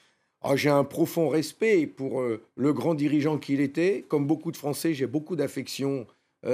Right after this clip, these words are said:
euh, envers, euh, l'homme et le dirigeant politique qu'il était. Je dis aussi que, à l'époque où Georges Marchais était, euh, dirigeant du Parti communiste français,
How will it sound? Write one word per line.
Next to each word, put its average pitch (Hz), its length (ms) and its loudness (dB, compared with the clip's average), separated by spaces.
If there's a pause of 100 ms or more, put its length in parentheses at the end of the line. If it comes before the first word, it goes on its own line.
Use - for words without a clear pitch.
(200)
euh, 113 720 -4 (280)
envers, 131 440 2
euh, 120 220 -2
l'homme 175 420 2 (140)
et 180 80 6
le 170 140 4
dirigeant 135 400 -2
politique 127 560 -6 (120)
qu'il 151 180 -4
était. 170 380 0 (540)
Je 123 140 2
dis 247 180 2
aussi 185 440 -2
que, 110 440 -4 (120)
à 123 60 -6
l'époque 208 420 2
où 135 40 -2
Georges 120 240 -2
Marchais 135 680 -4
était, 127 400 -4
euh, 107 140 -4
dirigeant 120 420 -4
du 113 100 -6
Parti 117 320 -10
communiste 107 540 -6
français, 196 560 -6